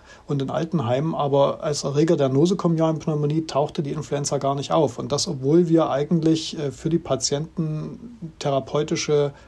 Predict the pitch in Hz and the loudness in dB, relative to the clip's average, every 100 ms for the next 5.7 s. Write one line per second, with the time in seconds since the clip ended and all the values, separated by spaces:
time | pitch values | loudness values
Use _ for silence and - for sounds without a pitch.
0 | - 143 156 156 - 131 135 135 139 165 | -2 2 2 0 -2 -2 -2 -2 0 0
1 | 120 117 120 131 127 131 135 135 - 143 | 0 -4 -4 -4 -4 -4 -6 -6 -6 -4
2 | 131 117 127 123 127 151 - - - - | -4 -6 -6 -6 -2 -2 -2 -14 -20 -20
3 | - - 135 - - 147 135 139 135 - | -10 -2 0 2 -2 -4 0 0 0 0
4 | 127 - 160 160 160 - 147 135 123 - | 0 0 2 4 4 0 -6 -6 -6 -6
5 | 117 - 131 - 123 117 | -8 -8 -8 -4 -4 -4